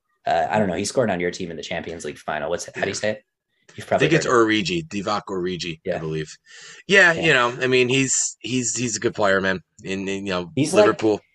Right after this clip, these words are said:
Speaker 1: how is he not getting first team minutes somewhere? I just don't get it. He's so, he's happy to stay in Liverpool and play, like,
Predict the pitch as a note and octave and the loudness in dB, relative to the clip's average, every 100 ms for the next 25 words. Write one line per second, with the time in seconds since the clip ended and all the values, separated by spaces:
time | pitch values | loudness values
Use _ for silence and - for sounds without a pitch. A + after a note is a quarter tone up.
0 | _ _ _ _ _ _ _ _ - - | _ _ _ _ _ _ _ _ -8 0
1 | D3+ G3+ G#3+ G#3 C#3 C3 C3 B2 G#2+ - | 2 2 2 0 0 0 0 -2 -2 0
2 | A2+ G#2 - G2+ F#2+ F#2 - - E2 E2 | -2 -2 -4 -4 -4 -4 -6 -6 -2 0
3 | F2 G2+ G#2+ - A2 G2+ F#2+ F#2+ F2 - | 0 0 -4 -6 -6 -6 -2 -2 -2 -6
4 | - F#2 - - - - - - C#3 B2+ | -10 -6 -4 -4 -4 -4 -2 0 2 2
5 | - A#2+ G#2+ B2 A#2 F#3 B2+ B2 C3 A2+ | 0 -2 0 -2 -2 -4 -6 -4 -4 -2
6 | F#2+ G#2+ G2+ B2+ A2+ F2+ - F#2+ F#2 F2 | -4 -4 -4 -2 -2 -6 -4 -4 -2 -2
7 | E2+ - | -4 -10